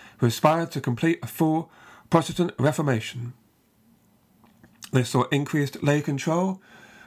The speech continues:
over ecclesiastical affairs and a further secularization of church property. A distinctive feature of English religious beliefs was the fear of popery.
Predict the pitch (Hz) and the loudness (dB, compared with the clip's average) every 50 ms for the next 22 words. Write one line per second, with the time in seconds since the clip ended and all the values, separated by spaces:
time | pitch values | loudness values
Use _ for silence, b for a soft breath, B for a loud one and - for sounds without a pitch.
0 | B B - 143 131 113 143 - - - - - 147 135 120 139 160 156 - - | B B 0 2 2 0 -2 -6 -8 -4 0 2 2 2 2 0 -2 -2 -2 -4
1 | 180 - 190 185 185 - 135 - - 151 120 107 107 107 113 113 - B B B | -2 0 0 0 0 -2 -4 -2 0 0 0 0 -2 -4 -6 -8 -10 B B B
2 | B B B B B B - 113 113 107 - 170 160 156 151 160 160 - - - | B B B B B B 0 0 0 0 2 0 0 0 0 -2 -4 -6 -8 -4
3 | - - 170 - - 165 156 151 135 160 151 151 - - 185 180 185 185 B B | -2 -2 -2 -2 -2 0 0 0 2 0 0 0 0 -2 -2 -2 -2 -4 B B
4 | B B B - 123 107 - - 156 156 - - - 139 117 - 120 - 135 123 | B B B -6 -4 0 2 2 2 0 0 -2 -4 -4 -4 -4 -8 -8 -8 -8
5 | 139 135 - _ _ _ _ _ - - _ _ _ _ _ _ _ _ _ _ | -10 -12 -16 _ _ _ _ _ -20 -20 _ _ _ _ _ _ _ _ _ _
6 | _ _ _ _ _ _ _ _ _ _ _ _ _ _ _ _ _ _ b b | _ _ _ _ _ _ _ _ _ _ _ _ _ _ _ _ _ _ b b
7 | b b b b b b b b b - - 117 - 113 - 151 139 - - - | b b b b b b b b b -8 -4 -2 -2 0 0 0 0 0 -2 -4
8 | 131 - - 165 - - - - - 135 113 - - 156 151 160 156 151 131 - | 0 2 2 0 0 -2 -4 -4 -4 -4 -6 -2 0 2 2 2 0 -2 -4 -4
9 | - - 123 131 147 135 - 143 - - 156 156 170 185 190 - - - B B | -4 0 0 0 0 0 -2 -4 -2 -2 0 0 0 -2 -2 -6 -10 -12 B B
10 | B B B B B B - 135 120 - 123 107 - - 170 160 156 180 - 139 | B B B B B B -4 -2 -2 0 -2 -2 0 0 2 2 0 -2 -4 -4
11 | - - 165 143 - - 120 110 113 110 110 | -2 2 2 2 2 0 -4 -8 -6 -8 -10